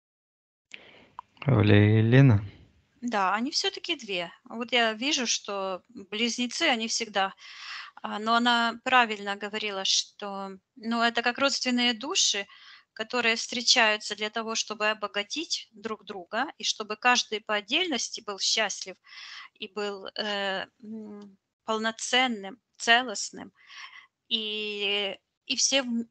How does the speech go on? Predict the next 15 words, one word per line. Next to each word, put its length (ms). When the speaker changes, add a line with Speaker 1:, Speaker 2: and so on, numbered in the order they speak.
Speaker 2:
и 400
два 340
вместе. 880
То 100
есть 160
и 60
по 140
отдельности, 760
и 140
два 140
вместе. 480
То 140
есть 480
вот 180
так 240